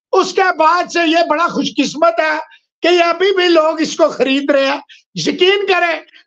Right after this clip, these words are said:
मैं कहता हूँ आजम खान और मुनरो को कान पकड़ा के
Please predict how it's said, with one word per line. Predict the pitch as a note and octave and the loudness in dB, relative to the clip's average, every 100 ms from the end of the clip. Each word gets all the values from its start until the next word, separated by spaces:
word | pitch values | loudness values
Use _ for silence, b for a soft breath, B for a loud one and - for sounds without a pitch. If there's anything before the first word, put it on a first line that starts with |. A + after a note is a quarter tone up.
| - | 0
मैं | A3+ E4+ G4 | 0 2 0
कहता | F4+ F4 F#4+ | -2 -2 0
हूँ | F#4 | 2
आजम | D#4 D4 E4+ | 2 2 -2
खान | C#4+ C#4+ D4+ | 0 0 2
और | D4+ D4 | 0 0
मुनरो | C4+ C4 D4 | 0 2 2
को | D#4 D#4 | 2 -2
कान | - D#4 E4 F#4 | 0 -2 0 -2
पकड़ा | F#4 C#4 D4 D4 D#4+ | -4 -2 0 0 0
के | E4 C#4+ | 0 -2